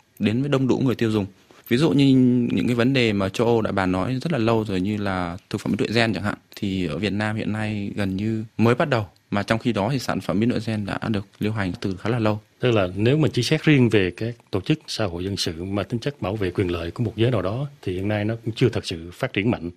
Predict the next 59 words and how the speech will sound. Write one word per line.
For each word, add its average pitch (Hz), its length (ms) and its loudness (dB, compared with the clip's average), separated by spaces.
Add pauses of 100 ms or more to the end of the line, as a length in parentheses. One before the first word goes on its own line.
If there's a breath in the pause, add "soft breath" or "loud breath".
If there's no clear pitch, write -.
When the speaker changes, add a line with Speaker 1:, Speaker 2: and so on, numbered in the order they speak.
(160)
Speaker 2:
Thì 98 100 -2
đó 110 160 0
là 127 80 -2
phải 110 160 -2
chăng 113 220 0
là 98 80 -4
vì 92 220 -2
ý 160 100 6
thức 175 200 2
của 127 100 0
người 104 140 2
dân 107 200 2
chưa 110 200 0
có 123 180 -2
nhiều, 110 280 2
họ 87 160 -8
chưa 117 120 0
có 110 120 -2
hiểu 98 140 -2
được 104 200 0
phải 98 180 -8
đứng 120 200 0
ra 120 140 4
để 107 100 2
bảo 98 180 2
vệ 92 340 -2
những 101 100 -4
cái 117 140 -6
quyền 90 160 0
lợi 85 120 -8
của 104 100 0
họ? 90 200 -10 (260)
Speaker 1:
Dạ, 110 140 -2 (240)
đúng 113 260 0
là 127 200 0
một 101 140 -2
phần 104 160 2
là 98 80 2
như 104 120 4
vậy. 107 120 4 (140)
Phải - 200 2
có 113 460 2
nhiều 131 220 8
hơn 131 160 6
những 117 140 0
hoạt 127 160 -2
động 113 180 2 (180)
mang 123 180 2
tính 117 180 2
phổ - 180 0
cập - 220 -2
kiến 120 120 0
thức - 240 -2
để - 280 -2
mang 139 240 2
đến 117 160 4
cho 139 100 0
người 110 140 4
dân, 113 180 2